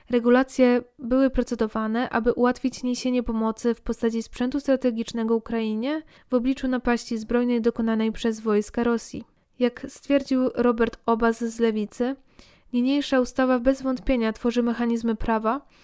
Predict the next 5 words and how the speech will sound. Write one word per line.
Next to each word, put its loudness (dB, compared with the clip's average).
które 2
można 0
zastosować, -2
by 0
aktywnie -2